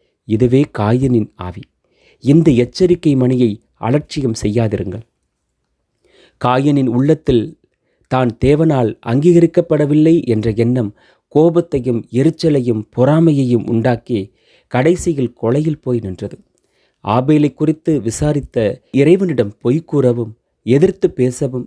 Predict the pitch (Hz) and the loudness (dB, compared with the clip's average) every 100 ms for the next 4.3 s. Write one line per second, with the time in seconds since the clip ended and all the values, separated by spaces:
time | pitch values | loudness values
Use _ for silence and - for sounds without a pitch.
0 | - 104 - 107 - - _ _ _ _ | -10 -10 -10 -16 -18 -20 _ _ _ _
1 | _ _ - 107 107 110 135 - _ _ | _ _ -2 0 0 -2 -6 -12 _ _
2 | - 117 139 170 170 - 107 113 139 147 | -2 2 4 4 2 -2 -6 -4 -2 -4
3 | - 156 170 165 104 110 131 127 104 - | -4 -2 -2 -4 -4 -4 -2 -2 -4 -6
4 | 95 101 95 | -10 -6 -6